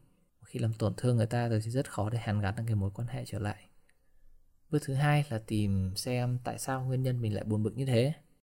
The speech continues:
Bước thứ ba là tự nhắc bản thân là nó không bao giờ quan trọng đến thế để mình phải trải qua những trải nghiệm tồi tệ,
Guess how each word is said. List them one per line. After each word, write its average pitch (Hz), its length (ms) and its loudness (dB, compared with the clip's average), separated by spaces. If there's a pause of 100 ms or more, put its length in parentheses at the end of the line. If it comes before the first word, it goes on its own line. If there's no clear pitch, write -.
(1400)
Bước 131 180 -2
thứ 123 120 -6
ba 120 440 0
là - 80 -8
tự 113 180 -8
nhắc 131 200 -2
bản 110 180 2
thân 120 160 0
là 110 140 4
nó 101 180 0
không 123 200 -2
bao 120 80 4
giờ 104 80 2
quan 113 180 -2
trọng 117 220 -6 (120)
đến 110 160 -2
thế 113 360 0
để 139 80 -4
mình 104 280 -4
phải 107 180 -10
trải - 180 -6
qua 113 120 -2
những 123 280 -2
trải - 180 -10
nghiệm - 180 -10
tồi 95 140 -6
tệ, 104 180 -4